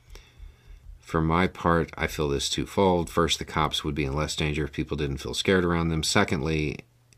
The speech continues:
and to me more importantly, if someone's life is to be in danger, I feel it should be the person who signed up for the job. And I say this as a vet with a husband who is still active duty. Any risk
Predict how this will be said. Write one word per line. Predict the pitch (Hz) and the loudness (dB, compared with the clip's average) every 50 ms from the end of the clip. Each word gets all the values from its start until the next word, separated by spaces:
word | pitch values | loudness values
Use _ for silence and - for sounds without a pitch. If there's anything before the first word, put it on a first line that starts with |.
| _ - | _ -4
and | 87 82 80 80 78 - | -2 -2 0 -2 -2 -4
to | - 82 | -2 -2
me | 82 82 78 | 0 0 0
more | 76 76 71 69 | 0 -2 -2 -4
importantly, | 73 - - 127 131 113 101 95 87 85 80 73 - - - - - - _ - | -4 2 6 6 6 6 6 2 2 2 0 -2 -4 -10 -20 -20 -20 -20 _ -4
if | - 90 - | -4 -2 -2
someone's | - - 87 85 85 82 80 82 76 - - | 0 0 0 2 2 0 0 -2 -2 -4 -4
life | 76 78 82 90 90 85 78 - - - - | -2 0 2 4 4 2 0 -2 -12 -12 -6
is | 87 85 - - | -6 -4 -4 -2
to | - 80 | -4 -2
be | 73 82 80 71 67 | 0 0 0 0 -2
in | 73 73 71 | -4 -4 -2
danger, | 90 95 107 104 87 80 85 80 78 73 - - - - - - - - _ _ _ _ - | 2 2 2 2 2 2 0 0 0 -2 -6 -12 -20 -20 -20 -20 -20 -20 _ _ _ _ 0
I | - 80 | 0 0
feel | - - 82 73 73 | 0 2 0 0 0
it | 69 | 0
should | - - 80 73 | -2 -2 -2 0
be | 80 73 | 0 -2
the | 73 | -2
person | - - - 71 - - 73 | -4 -6 -6 -4 -2 -2 -4
who | 71 73 | -4 -6
signed | 71 - - 69 69 69 | -8 -6 -6 -6 -6 -8
up | - | -8
for | - 78 | -8 -8
the | 76 | -8
job. | 71 - 104 104 104 85 67 57 - - - - - - - - - - _ _ _ _ - | -2 0 2 2 2 2 0 -2 -8 -12 -18 -20 -20 -20 -20 -20 -20 -20 _ _ _ _ -4
And | 85 87 | 0 2
I | 85 | 2
say | 78 - - 78 | 2 2 2 2
this | 71 76 - - | 2 0 -2 0
as | 78 76 78 | -2 0 0
a | 80 | -2
vet | 78 85 90 104 107 - - _ - _ _ _ _ _ _ _ _ - | 0 2 2 2 2 0 -2 _ -20 _ _ _ _ _ _ _ _ -6
with | - 80 76 73 | -4 -2 -2 -2
a | 73 - | -2 0
husband | - 101 101 - - 98 95 85 | 2 2 2 2 2 0 0 2
who | 92 87 | 0 0
is | 82 - | 0 2
still | - 85 78 73 | 0 0 0 0
active | 71 73 - 78 73 - | -2 -4 -6 -8 -2 4
duty. | 104 107 107 104 101 104 98 - - - - - - - - - - - - - - - - - - - - _ _ _ - _ _ _ _ _ _ _ - | 4 6 6 6 4 2 2 -2 -6 -20 -20 -20 -20 -20 -20 -18 -18 -18 -18 -18 -20 -20 -20 -20 -20 -20 -20 _ _ _ -20 _ _ _ _ _ _ _ 0
Any | 107 113 113 107 104 92 | 2 4 6 6 6 4
risk | 87 90 90 85 - - - - | 4 2 2 2 2 0 0 -2